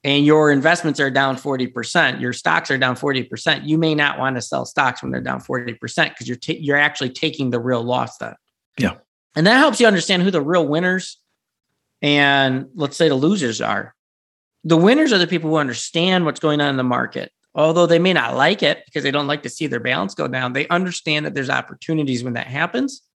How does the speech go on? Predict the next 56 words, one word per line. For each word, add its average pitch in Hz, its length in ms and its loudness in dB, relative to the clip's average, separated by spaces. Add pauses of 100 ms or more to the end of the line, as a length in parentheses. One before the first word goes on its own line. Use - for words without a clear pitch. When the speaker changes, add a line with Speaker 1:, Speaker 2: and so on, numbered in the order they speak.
(160)
Speaker 2:
Yep. 143 220 0 (320)
Speaker 1:
And 147 120 0
that 151 80 2
that's 151 220 2
part 147 240 2
of 123 40 -8
the 123 80 -2
ride. 131 380 0
It's - 200 -12
natural. 156 480 0
It's - 160 -8
no 139 120 -4
big 131 240 -4
deal. 147 440 -2 (720)
And 156 480 2
it's 156 300 -4
normally 196 520 4
over 160 160 4
very 165 240 4
short - 400 -4
time 175 280 0
frames 113 340 -6
that 123 120 -2
it's - 180 -16
down. 143 320 0
It 127 80 -12
seems 202 260 -4
like, - 240 -2 (420)
you 156 180 -2
know, 123 240 -2
when 147 160 -2
you're 131 160 2
in 139 60 0
the 139 60 0
middle 143 280 2
of 120 160 2
it, 117 160 -4
it's 113 180 -12
like, 127 160 -8
'cause 120 140 -8
you're 117 100 -10
counting 135 320 -2
every 113 200 -6
minute, 123 320 -4
like, 123 200 -10
when's 127 160 -6
it 127 60 -10
gonna 127 160 -8
get 117 160 -10
better? 131 340 -4 (760)
But 147 140 4
it's 139 160 0
very 196 300 4
short - 360 -2
time 165 220 0
periods 123 800 -2